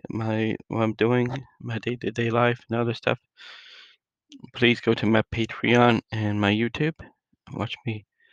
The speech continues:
each night on YouTube and read my Patreon. Anyway, today, um, I went to a couple of places.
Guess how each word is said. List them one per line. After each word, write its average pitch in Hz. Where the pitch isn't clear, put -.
each 113
night 117
on 107
YouTube 117
and 101
read 107
my 104
Patreon. 135
Anyway, 117
today, 123
um, 107
I -
went 120
to 127
a 117
couple -
of 117
places. 120